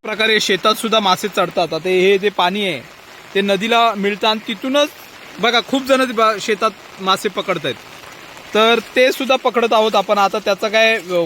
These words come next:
कसं आहे, पकडताना आणि लगेच व्हिडिओ असं भेटत नाही, थोडे थोडे भेटतात.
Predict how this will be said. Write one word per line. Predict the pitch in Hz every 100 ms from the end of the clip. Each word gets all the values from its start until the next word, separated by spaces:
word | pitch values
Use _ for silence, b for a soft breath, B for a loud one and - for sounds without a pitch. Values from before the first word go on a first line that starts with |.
| -
कसं | 175 -
आहे, | 214 180
पकडताना | - - - 208 196 208 208 208 202
आणि | 196 196
लगेच | 185 208
व्हिडिओ | 190 190 202
असं | 196 185
भेटत | 185 165 165
नाही, | 170 156
थोडे | 147 - 156 160
थोडे | 170 165
भेटतात. | 156 147 151